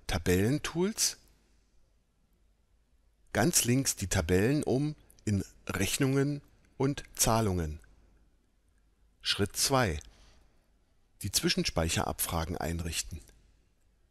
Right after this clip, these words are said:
Erstellen Sie mit Power Query zu jeder der beiden Tabellen eine Abfrage.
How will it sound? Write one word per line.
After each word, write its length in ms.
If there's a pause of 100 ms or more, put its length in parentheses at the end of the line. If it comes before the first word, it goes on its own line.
(520)
Erstellen 320
Sie 80
mit 180
Power 240
Query 400
zu 160
jeder 280
der 100
beiden 320
Tabellen 400
eine 240
Abfrage. 680